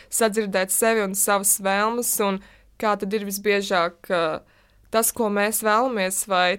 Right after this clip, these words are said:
tas, kādas ir mūsu dzīves vēlmes, tās šķiet pirmkārt ļoti bieži neloģiskas, neiespējamas, pārāk iracionālas un neiederīgas šajā pasaulē,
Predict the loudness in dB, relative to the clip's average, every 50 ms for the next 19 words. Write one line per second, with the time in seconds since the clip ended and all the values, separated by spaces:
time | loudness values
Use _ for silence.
0 | -4 _ -4 -2 0 2 2 2 2 2 2 2 2 0 -2 -2 -2 -2 -2 -2
1 | -4 -4 -2 -2 -2 0 -2 -4 -4 -2 0 2 4 4 2 2 0 -4 -6 -8
2 | _ -20 _ _ _ _ _ -4 -2 0 0 0 -2 0 0 0 0 0 0 0
3 | 0 0 0 0 0 0 0 0 -2 -2 -2 -2 -2 -2 0 2 4 4 2 0
4 | -6 _ _ _ _ _ _ -6 -2 0 2 4 4 4 6 4 4 2 2 -2
5 | -2 -2 -2 -4 -4 -4 -2 -2 -2 -6 -6 _ _ _ _ _ _ _ -6 -2
6 | 2 2 4 4 4 4 2 2 0 -2 0 0 2 2 2 2 0 0 -2 -2
7 | 0 0 0 2 0 0 -2 -4 -10 -6 -2 0 2 2 2 2 0 0 2 2
8 | 2 2 4 4 4 4 4 4 2 0 0 0 0 0 0 0 0 0 0 0
9 | 0 -2 -2 -2 -4 -4 -4 -6 -6 -8 -8 -8 -8 -4 0 2 2 2 2 0
10 | -2 -2 -2 -2 0 0 0 2 2 0 0